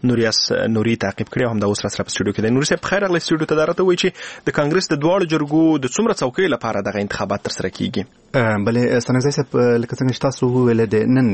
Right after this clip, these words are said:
Speaker 2: د امریکا د کانګرس د دواړو خونو لپاره، دغه انتخابات چې ترسره کیږي، دې ته منځمهالي انتخابات وایي. رایه ورکوونکي به د استازو جرګې د ټولو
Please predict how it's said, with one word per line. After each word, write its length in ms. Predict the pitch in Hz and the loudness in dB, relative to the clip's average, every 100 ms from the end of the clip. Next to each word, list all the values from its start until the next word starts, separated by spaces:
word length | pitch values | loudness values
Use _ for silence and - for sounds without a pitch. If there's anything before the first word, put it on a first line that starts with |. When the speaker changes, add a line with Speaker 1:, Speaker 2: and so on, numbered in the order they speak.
| 95 | 2
Speaker 2:
د 100 | 98 | 0
امریکا 320 | 104 95 107 98 | 0 0 0 -2
د 80 | 98 | -2
کانګرس 360 | 104 95 98 - | -2 0 0 0
د 100 | 101 95 98 | -2 0 0
دواړو 280 | 120 123 113 | 2 0 -2
خونو 200 | 120 113 104 | -2 0 0
لپاره، 340 | 104 104 101 101 98 - 127 98 87 | -2 -2 0 0 -2 -4 -4 -2 0
دغه 160 | 98 95 | 0 0
انتخابات 380 | - 95 98 - | 0 -2 -2 -4
چې 180 | - - | -6 -6
ترسره 220 | - 113 | -2 -2
کیږي، 260 | - 101 92 | 0 0 0
دې 80 | 95 | 0
ته 340 | 92 90 95 101 | -2 -2 -2 -2
منځمهالي 460 | 90 85 90 101 113 | 0 0 0 0 0
انتخابات 440 | 95 - 92 92 98 | -2 -2 -2 -2 0
وایي. 180 | 95 98 - - - - - | 0 -2 -8 -14 -12 -4 0
رایه 120 | 113 117 | 2 2
ورکوونکي 420 | 120 143 147 135 | 0 -2 0 0
به 60 | 131 | 0
د 100 | 120 113 | 0 -2
استازو 380 | - - 131 120 | -4 -2 0 2
جرګې 280 | 123 113 123 110 | 0 2 2 0
د 100 | 104 - | -2 0
ټولو 400 | 123 123 120 | 2 2 2